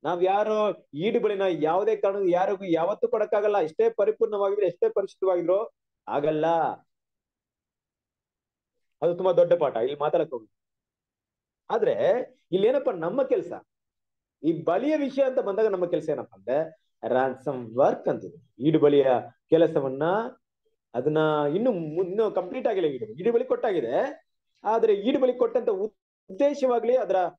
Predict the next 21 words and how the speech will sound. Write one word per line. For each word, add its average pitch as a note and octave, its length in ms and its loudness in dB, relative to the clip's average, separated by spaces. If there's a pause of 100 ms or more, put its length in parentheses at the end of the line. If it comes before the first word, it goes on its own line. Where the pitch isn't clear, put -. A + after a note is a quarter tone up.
(360)
ಯಾವ B3 300 2
ಒಂದು A3+ 260 -2
ಕಾರಣಕ್ಕೋಸ್ಕರ A#3+ 560 -2
ಕೊಟ್ರು - 340 0
ಅನ್ನೋ A#3+ 220 -4
ವಿಷಯವಾಗ್ಲಿ, G3+ 460 0 (340)
ಅದರ D#3+ 140 0
ಪ್ರತಿಫಲವಾಗ್ಲಿ, B3+ 800 0
ಇನ್ನ B3 160 0
ಭೂಲೋಕವಾಗ್ಲಿ, A3+ 800 0
ಬ-, E3 300 0
ಜನಾಂಗವಾಗ್ಲಿ A3 720 -2
ಪಡ್ಕೊಂಡಿಲ್ಲ. F3 640 -2 (1000)
ಆದ್ರೆ C4 220 0
ಅದನ್ನ A3+ 220 0
ಯಾರ A3+ 360 0
ಮೂಲಕ D4+ 260 0
implements G#3+ 580 -2
ಮಾಡ್ಬೇಕಂದ್ರೆ B2 680 -4 (380)
ಸಭೆ A#2 240 0
ಮೂಲಕ. F#2+ 400 -12